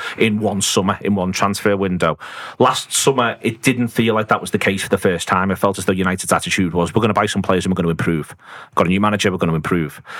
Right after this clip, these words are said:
And it feels like that's this summer as well. It doesn't feel as though Manchester United are recruiting because they've got a pathway to ninety-five points and challenging Manchester City <coughs> and anyone else who can get up there.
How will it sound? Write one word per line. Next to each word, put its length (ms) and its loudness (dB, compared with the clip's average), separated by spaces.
And 140 4
it 40 -6
feels 280 0
like 80 4
that's 160 -2
this 180 2
summer 280 0
as 100 -2
well. 300 0
It 80 -4
doesn't 240 2
feel 160 0
as 80 -2
though 80 4
Manchester 400 0
United 320 0
are 40 4
recruiting 460 0
because 440 0
they've 460 0
got 120 2
a 40 0
pathway 360 0
to 80 -2
ninety-five 460 0
points 260 -2
and 80 2
challenging 340 0
Manchester 400 2
City 240 0
<coughs> 380 -4
and 160 2
anyone 260 0
else 160 0
who 80 0
can 100 0
get 140 2
up 140 -2
there. 280 0